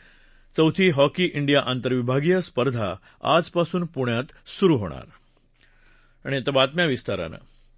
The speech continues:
देशभरात आज शिक्षक दिवस साजरा होत असून यानिमित्त विविध कार्यक्रम आयोजित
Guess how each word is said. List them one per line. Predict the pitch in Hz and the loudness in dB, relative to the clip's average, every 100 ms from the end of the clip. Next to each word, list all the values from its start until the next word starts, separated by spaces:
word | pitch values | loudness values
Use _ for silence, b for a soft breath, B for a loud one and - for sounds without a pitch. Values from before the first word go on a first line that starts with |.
| _ _ _ _ _ | _ _ _ _ _
देशभरात | 113 139 151 135 151 151 - | -2 0 0 2 4 4 4
आज | 139 156 156 | 4 4 0
शिक्षक | - 151 - 180 | -6 -6 -2 -2
दिवस | 151 170 185 | 2 0 2
साजरा | 139 120 123 | 0 0 0
होत | 110 117 | -2 -2
असून | 131 185 180 | -2 -2 -4
यानिमित्त | 139 123 127 156 165 131 | -2 -2 -2 -4 -2 0
विविध | 110 123 151 170 | 0 0 0 0
कार्यक्रम | - 123 117 113 143 | 0 0 0 -2 -6
आयोजित | 98 110 113 | -4 -4 -4